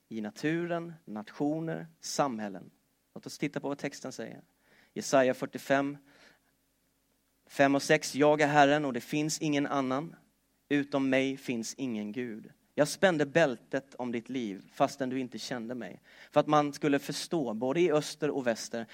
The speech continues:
att det finns, att det inte finns någon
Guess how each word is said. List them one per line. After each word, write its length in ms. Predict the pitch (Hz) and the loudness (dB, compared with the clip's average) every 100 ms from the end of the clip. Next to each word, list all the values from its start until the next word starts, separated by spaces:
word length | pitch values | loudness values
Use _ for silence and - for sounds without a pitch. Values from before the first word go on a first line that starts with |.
| - - | -10 -4
att 100 | 160 | 0
det 80 | |
finns, 640 | 185 - 185 185 - - - - - _ _ _ - - | 0 2 2 2 -2 -4 -6 -20 -20 _ _ _ -2 4
att 140 | 160 | 6
det 80 | 180 | 4
inte 280 | 185 - 160 | 2 0 -2
finns 420 | - 170 117 - | -2 -2 -2 -2
någon 520 | 156 120 110 113 113 | 0 0 -2 -6 -8